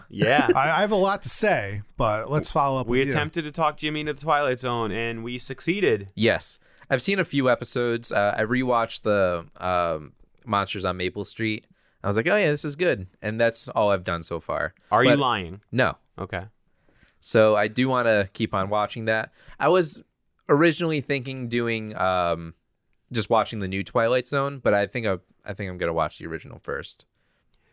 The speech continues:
Speaker 1: Yeah, I have not heard great things about the new
Speaker 2: Oh,
Speaker 1: Twilight Zone.
Speaker 2: well, you would be wrong.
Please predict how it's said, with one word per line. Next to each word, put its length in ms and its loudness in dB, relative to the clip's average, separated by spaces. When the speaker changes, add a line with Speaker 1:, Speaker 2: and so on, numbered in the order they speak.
Speaker 1:
Yeah, 160 0
I 40 0
have 140 -4
not 200 0
heard 180 -6
great 240 -6
things 200 -6
about 180 -2
the 60 -8
new 100 -4
Speaker 2:
Oh, 100 6
Speaker 1:
Twilight 320 4
Zone. 120 -4
Speaker 2:
well, 300 -4
you 400 0
would 160 0
be 140 -8
wrong. 640 -4